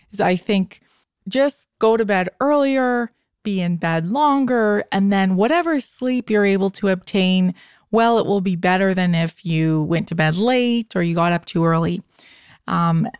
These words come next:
unfortunately, and as many of you listening probably know, this rarely works. Um, often it just results in lying awake and worrying, "Why am I not sleeping?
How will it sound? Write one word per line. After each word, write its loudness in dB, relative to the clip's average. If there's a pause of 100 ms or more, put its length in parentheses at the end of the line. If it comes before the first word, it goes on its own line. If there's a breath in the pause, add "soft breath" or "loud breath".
(160)
unfortunately, 0
and 0
as -2
many 0
of -4
you 0 (140)
listening 2
probably -2
know, 2 (360 soft breath)
this -2 (140)
rarely 0
works. -2
Um, 0
often 0
it -2
just -4
results 0
in 0
lying 2
awake 2
and -2
worrying, 0
"Why 2
am -2
I -2
not -8
sleeping? -2